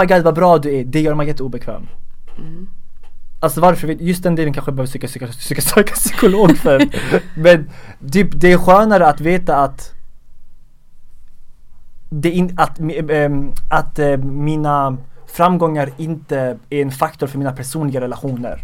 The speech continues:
Speaker 1: om det
Speaker 2: Mm.
Speaker 1: makes sense.
Speaker 2: Absolut.
Speaker 1: Att det verkligen förbättrar eller försämrar.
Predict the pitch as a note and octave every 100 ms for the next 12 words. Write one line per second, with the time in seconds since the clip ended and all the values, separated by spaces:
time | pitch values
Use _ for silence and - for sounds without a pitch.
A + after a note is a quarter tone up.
0 | - - C3+ C3 B2 A2+ - A2+ - F#3+
1 | - G3 F#3+ F#3+ - - D3+ D3+ D#3+ D#3+
2 | F#3 F3+ D#3+ C3+ C#3+ E3+ F3+ C#3+ C3+ -
3 | C3 C3+ A2 -